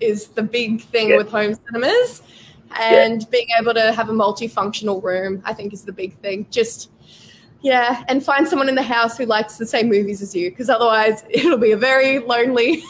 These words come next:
Speaker 1: <laughs> lonely watching experience.
Speaker 2: Oh, I just can't find one. I, the, even,
Speaker 1: <laughs>
Speaker 2: even if you're on a streaming service, and even
Speaker 1: Oh.
Speaker 2: if you're in front of a television,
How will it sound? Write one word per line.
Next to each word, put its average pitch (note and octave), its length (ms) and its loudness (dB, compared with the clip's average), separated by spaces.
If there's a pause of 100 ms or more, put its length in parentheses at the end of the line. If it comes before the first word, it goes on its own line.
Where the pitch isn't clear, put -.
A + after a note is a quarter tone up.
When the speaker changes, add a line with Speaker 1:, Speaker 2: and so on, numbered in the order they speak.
(240)
Speaker 1:
<laughs> - 760 -4
lonely C#4 380 0
watching A#3+ 360 -6
experience. - 840 -8 (580)
Speaker 2:
Oh, F2 120 8
I F#2+ 100 8
just A#2+ 160 0
can't - 260 0
find G2 340 6
one. G#2+ 240 4
I, - 40 -12 (260)
the, A#2+ 100 4 (480)
even, C3+ 320 2 (140)
Speaker 1:
<laughs> - 180 2 (120)
Speaker 2:
even D#3 160 2
if D#3+ 140 2
you're C#3+ 80 6
on A#2+ 100 4
a A2 40 4
streaming C#3 480 4
service, A#2+ 600 4 (300)
and A2 120 4
even B2 220 4
Speaker 1:
Oh. B2+ 40 6
Speaker 2:
if B2 140 -2
you're A#2+ 100 4
in A2 200 2
front A#2+ 160 4
of G#2 60 -2
a G2+ 60 2
television, A#2 680 2